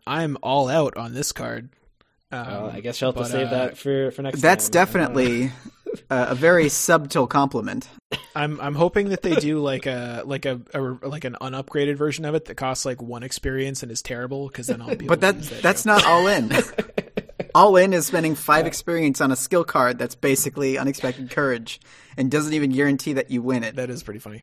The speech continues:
Speaker 2: Are there other, like, five experience skill cards? There's one. There's the purple one that, like, makes it so you, like, automatically draw an Elder Sign or
Speaker 3: Yes,
Speaker 2: something.
Speaker 3: that one's very good.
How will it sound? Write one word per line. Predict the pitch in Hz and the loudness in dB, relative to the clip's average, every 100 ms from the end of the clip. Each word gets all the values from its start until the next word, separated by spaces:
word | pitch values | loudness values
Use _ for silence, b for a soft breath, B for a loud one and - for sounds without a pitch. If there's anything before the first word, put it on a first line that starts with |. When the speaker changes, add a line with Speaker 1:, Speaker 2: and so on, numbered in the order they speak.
| - | -12
Speaker 2:
Are | 123 | -4
there | 202 226 | -2 0
other, | 180 185 196 185 | 2 4 4 4
like, | 156 147 - | 4 2 -4
five | - 139 143 143 | -2 2 4 2
experience | 139 - 139 139 139 131 - - | -2 -2 0 0 0 -2 -8 -10
skill | - 135 131 | -8 -2 -2
cards? | 127 131 131 139 | -2 -4 -4 -2
There's | 139 | -2
one. | 170 170 117 | 0 -4 -4
There's | 123 | -6
the | 131 | -8
purple | - 156 131 | -6 -4 -2
one | 117 110 | -4 -6
that, | - | -8
like, | 107 | -8
makes | 117 - | -10 -10
it | 113 | -12
so | 127 | -8
you, | 120 110 | -4 -4
like, | 101 - | -6 -8
automatically | 120 120 117 110 110 | -8 -8 -10 -6 -6
draw | 110 110 | -4 -6
an | 110 | -6
Elder | 110 101 | -8 -4
Sign | 147 | 0
or | |
Speaker 3:
Yes, | 107 - | 0 -2
Speaker 2:
something. | - 143 | -2 2
Speaker 3:
that | 165 | 2
one's | 196 156 | 0 2
very | 165 165 | 4 4
good. | 156 107 | 2 -2